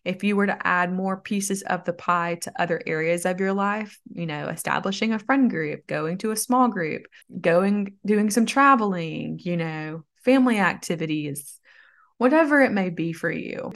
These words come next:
a good workout routine, you know, and it's a fun workout, like, finding other creative outlets for yourself is going to allow you to have a little bit more breathing room at work.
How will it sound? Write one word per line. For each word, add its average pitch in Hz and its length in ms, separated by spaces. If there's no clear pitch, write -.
a 196 80
good 220 180
workout 208 680
routine, 160 800
you 170 120
know, 180 280
and 202 180
it's 175 180
a 175 40
fun 214 320
workout, 226 500
like, 175 220
finding 247 380
other 208 180
creative 185 420
outlets 165 360
for 156 100
yourself 156 420
is 160 100
going 156 240
to 160 100
allow 151 300
you 151 200
to 160 140
have 160 180
a 160 60
little 160 200
bit 165 220
more 160 460
breathing 165 420
room 190 240
at 202 100
work. 202 520